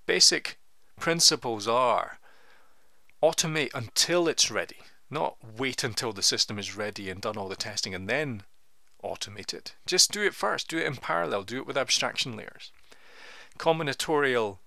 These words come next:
filtering is not a mandatory first step. Don't assume that lots of data means you have to do some sort of combinatorial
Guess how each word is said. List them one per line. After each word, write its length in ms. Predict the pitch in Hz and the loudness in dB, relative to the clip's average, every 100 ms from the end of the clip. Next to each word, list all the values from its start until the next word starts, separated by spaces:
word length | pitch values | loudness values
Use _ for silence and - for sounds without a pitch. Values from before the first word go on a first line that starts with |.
| - | -20
filtering 800 | - - 90 - 127 107 113 117 - - - | -12 -2 -2 0 0 2 0 -4 -16 -6 0
is 200 | 139 127 | 2 2
not 680 | 120 131 151 151 - - - - | 0 -2 0 0 -2 -4 -4 -8
a 60 | 120 | -8
mandatory 580 | 113 117 110 117 - 120 | -2 -2 -2 -4 -4 -4
first 420 | - 101 95 - | -2 0 4 2
step. 380 | - - - - | 2 -2 -8 -6
Don't 260 | 143 143 - | -4 -4 -4
assume 560 | - - 190 196 120 | 0 2 2 0 -4
that 160 | 113 - | -4 -4
lots 380 | 120 147 - - | 0 2 6 4
of 160 | 107 | 4
data 340 | 135 143 - 104 | -4 -4 -4 -4
means 540 | 101 131 160 117 104 | -4 -6 -4 -2 -2
you 100 | 113 | -2
have 300 | 104 127 131 | -4 -6 -6
to 100 | - | -8
do 220 | 104 117 | -8 -2
some 200 | 107 113 | 2 2
sort 220 | 107 120 - | 2 -2 -2
of 140 | - | -6
combinatorial 1080 | - 123 123 110 104 - 139 131 110 98 | -6 -6 -6 -8 -8 -6 -4 0 0 0